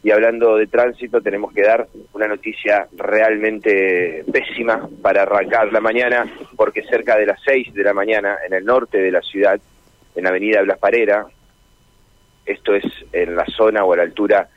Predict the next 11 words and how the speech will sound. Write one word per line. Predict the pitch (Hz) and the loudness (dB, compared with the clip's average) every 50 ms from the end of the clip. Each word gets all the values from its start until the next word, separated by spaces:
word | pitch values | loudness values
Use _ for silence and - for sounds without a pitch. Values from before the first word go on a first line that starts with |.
| _ _ _ _ | _ _ _ _
de | - 92 | -2 0
Beruti, | 95 98 110 127 120 104 - 107 104 95 87 - - | 0 2 2 0 0 -2 -4 -6 -6 -6 -8 -10 -10
entre | 92 101 98 113 117 | -8 -4 0 2 2
Beruti | 135 - 220 220 - 196 | 4 4 2 0 -2 -6
y | 156 | -6
French, | - - 139 120 95 87 85 - - - _ _ _ _ _ _ _ | -2 0 0 0 0 -2 -6 -12 -14 -16 _ _ _ _ _ _ _
para | 101 101 | 0 0
que | 104 101 | 0 -2
ustedes | 104 - 131 123 120 117 | -2 0 0 0 0 0
se | - 117 | -2 -2
ubiquen, | 110 120 123 - 120 110 104 - | -2 -2 -2 -2 -4 -4 -4 -6